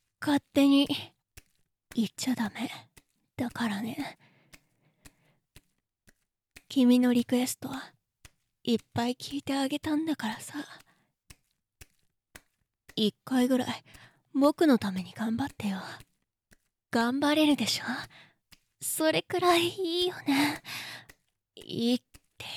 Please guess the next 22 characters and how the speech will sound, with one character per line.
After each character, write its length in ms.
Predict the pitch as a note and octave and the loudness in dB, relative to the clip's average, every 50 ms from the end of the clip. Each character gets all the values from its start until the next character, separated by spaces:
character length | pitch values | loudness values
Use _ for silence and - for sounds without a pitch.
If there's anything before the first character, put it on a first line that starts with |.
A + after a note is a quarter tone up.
| - G#3 A3+ | -4 0 0
言 140 | B3 A#3+ | 2 4
う 80 | A#3+ B3+ | 4 4
ま 160 | B3 B3 B3 B3 | 4 4 4 2
で。 180 | B3 - - _ _ _ _ _ - - F#4 E4+ - _ - - - A4+ G#4 - - - - - - - - _ _ - | 0 -4 -6 _ _ _ _ _ -12 -6 -6 -6 -6 _ -20 -16 -12 -12 -12 -12 -14 -18 -18 -18 -18 -20 -20 _ _ 0
言 140 | F#4 D#4 D4+ | 2 2 2
っ 20 | - _ _ _ | 2 _ _ _
ち 160 | - - - | -6 -2 2
ゃ 180 | C#4 C#4+ D4 - - _ _ _ _ _ _ _ _ _ - - | 2 2 2 0 -4 _ _ _ _ _ _ _ _ _ -12 -10
ダ 180 | F#4+ F4+ - - | -10 -10 -6 -2
メ 160 | E4 D#4+ D#4+ | 0 2 4
だ 140 | E4 E4+ E4 | 4 4 2
か 200 | - - C4+ A#3+ | 4 4 4 4
ら 100 | A#3+ - | 4 0
ね。 480 | - - - - - D#4 E4 E4+ - - - - - - - - - _ _ _ _ _ _ _ - _ _ _ _ _ _ _ - | -6 -8 -4 2 4 4 4 4 0 -4 -10 -10 -10 -12 -14 -16 -20 _ _ _ _ _ _ _ -20 _ _ _ _ _ _ _ -2
オ 180 | D4 C#4 D4 | 0 2 2
ー 40 | D4+ _ | 0 _
ケ 140 | - - A3+ | -6 -6 -4
ー？ 1600 | A3 B3 C4+ D4+ D#4+ - - _ _ _ _ _ _ _ _ _ - _ _ _ _ _ _ _ _ _ - _ _ _ - - D4 | -2 0 2 0 0 -2 -6 _ _ _ _ _ _ _ _ _ -20 _ _ _ _ _ _ _ _ _ -20 _ _ _ -6 -4 -2
約 400 | C#4 B3 C4 C4+ - - D#4 D#4 | 0 0 -2 -2 -2 -2 -4 -2
束 200 | - - - - _ - - - F4 E4 - - - - - - - - - - - _ _ _ _ - | -2 -2 -6 -6 _ -8 -4 -2 -2 -4 -4 -8 -10 -10 -10 -12 -12 -16 -18 -20 -20 _ _ _ _ -10
だ 260 | F4+ E4+ E4 D#4+ D#4+ | -4 -2 0 0 0
よ。 120 | D#4+ D#4+ | 0 -2